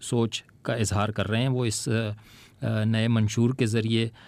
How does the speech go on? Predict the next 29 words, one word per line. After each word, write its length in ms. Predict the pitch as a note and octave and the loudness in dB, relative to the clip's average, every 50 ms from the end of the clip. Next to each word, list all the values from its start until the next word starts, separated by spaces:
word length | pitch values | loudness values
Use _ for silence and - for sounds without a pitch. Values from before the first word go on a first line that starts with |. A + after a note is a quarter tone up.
| - - - _ - | -20 -20 -20 _ -6
آ، 60 | D3+ | -2
اور 360 | C3 B2+ B2+ - C#3+ C#3 C#3 | 0 0 0 0 2 2 2
ایک 180 | C#3 C#3 C3+ C#3+ | 2 2 2 2
اور 140 | C#3+ C#3+ D3 | 2 2 2
بڑا 520 | C#3 C#3 C#3 C#3 C#3 C#3 C3+ C3+ C#3+ C#3 - | 2 2 2 4 4 4 4 2 2 -2 -2
اہم 280 | - A2 B2+ B2+ C3 | 0 2 2 2 2
کہ 120 | B2 - C3 | 0 -2 0
پاکستان 520 | A#2+ A#2+ A#2 A#2 C3 - - C3 C3+ C3 | 0 0 0 0 0 0 0 2 2 2
کی 140 | A#2 C3+ A#2 | 2 2 2
ری 160 | B2 B2+ C3 | 4 4 4
برانڈنگ 480 | B2 A2+ A#2+ A#2 A#2 A#2+ A#2+ C3 C3 B2 | 4 2 2 2 2 2 2 2 0 2
کریں 300 | - A#2 A2+ A#2 A#2 A#2 | 2 2 2 2 2 2
گے، 80 | A#2 | 0
پاکستان 580 | A2+ - A2 G#2+ G#2 A2+ - - A#2+ A2+ A#2+ A#2+ | 0 0 -2 -2 -2 -4 -4 -2 -2 0 0 -2
کو 200 | A2 - A#2 A2+ | 0 0 0 0
سیاحت 640 | G#2+ - - A2 G#2 A2 A2 A2 F#2 B2+ B2 - B2+ | 0 -2 -2 0 2 2 2 2 2 0 -2 0 0
میں 100 | B2 A#2 | -2 0
دنیا 360 | A2 A2 A2 A#2 A#2 A#2 A#2 | 2 2 2 2 2 2 0
کے 140 | A2+ A#2+ A2+ | 0 -2 -4
پہلے 380 | G#2+ - A2+ G#2 A#2 B2 A#2+ | -2 -2 0 2 2 2 0
بیس 380 | A2 G#2+ A2 A#2+ B2+ C3 A2+ - | 0 0 2 2 2 2 0 -2
بہترین 460 | - A2+ A2+ G2+ - - A2 A#2+ A#2+ A#2+ | -2 -2 -2 -2 -2 -2 0 0 2 2
ممالک 440 | A2+ A2 G#2+ G#2+ G#2+ A2+ A#2+ A#2 | 2 2 2 2 2 2 0 0
کی 120 | - B2+ A2 | 0 -2 -2
فہرست 440 | - - A#2 G2+ A2+ A2 - - A#2+ | 0 -2 -2 -2 -2 -2 -4 -4 -2
میں 120 | A#2 G#2+ | -2 0
لانا 280 | G#2 G2+ G#2+ A2 A2 A2+ | 0 0 0 0 -2 -2
بھی، 320 | A2+ A2 G#2+ B2 A2+ G2+ G#2+ - - - - - - - - | 0 0 0 0 0 -2 -4 -8 -18 -20 -20 -20 -20 -12 -4
آ، 60 | - | -2